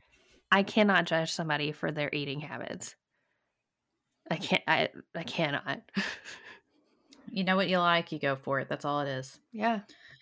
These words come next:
Speaker 2: At six P M on July twenty-fifth, two thousand thirteen, Andrew, only twenty-nine years old, was executed by the state of Alabama via lethal injection and was pronounced dead at six twenty-five at Holman Correctional Facility in Outmore,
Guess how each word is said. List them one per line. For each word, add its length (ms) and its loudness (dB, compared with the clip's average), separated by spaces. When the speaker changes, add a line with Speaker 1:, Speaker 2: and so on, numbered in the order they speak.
Speaker 2:
At 200 -2
six 300 2
P 200 4
M 200 4
on 440 2
July 300 6
twenty-fifth, 640 0
two 120 -6
thousand 320 2
thirteen, 680 -2
Andrew, 580 2
only 300 -2
twenty-nine 500 -4
years 180 -4
old, 220 0
was 140 -4
executed 580 -2
by 120 2
the 80 -6
state 260 -2
of 80 -2
Alabama 600 0
via 200 -2
lethal 300 -4
injection 760 -6
and 120 -2
was 100 -4
pronounced 460 -4
dead 180 2
at 100 -8
six 280 -10
twenty-five 760 0
at 140 -6
Holman 480 -4
Correctional 500 -6
Facility 480 -6
in 120 -4
Outmore, 560 -4